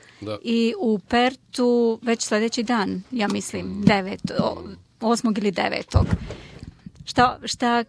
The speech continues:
Speaker 2: možete reći publici koja vas tamo
Speaker 1: Jedva
Speaker 2: tek
Speaker 1: čekamo
Speaker 2: očekuje?
Speaker 1: da dođemo. Sydney isto je jedan od najljepših svjetskih gradova. Publika jedna od najboljih. Ja sam imao prošli put dva koncerta tamo, tako da očekujem jedan sjajan prijem.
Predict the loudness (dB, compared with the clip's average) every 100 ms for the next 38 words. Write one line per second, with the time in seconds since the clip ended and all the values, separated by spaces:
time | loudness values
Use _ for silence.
0 | _ -2 0 0 0 0 0 0 2 4
1 | 2 2 0 2 0 0 -2 0 4 4
2 | 4 0 -8 _ _ 2 4 4 4 4
3 | 4 6 6 6 4 2 2 2 2 2
4 | -2 -4 -6 -4 -2 -4 -4 -2 -2 -2
5 | -4 -2 -2 -2 -6 -8 -4 -4 -6 -12
6 | -6 -6 -4 -4 -4 -4 -8 -20 _ _
7 | -10 -6 -6 -4 -2 -2 -2 -6 -8 -6
8 | -6 -4 -4 -4 -6 -8 -10 -8 -10 -10
9 | -8 -8 -10 -14 -14 -16 -16 -6 -6 -6
10 | -14 -20 -20 -20 _ _ -14 -12 -16 _
11 | _ -8 -8 -4 -2 -2 -2 -6 -8 -8
12 | -8 -10 _ _ _ _ -10 -10 -10 -6
13 | -6 -6 -8 -12 -6 -6 -6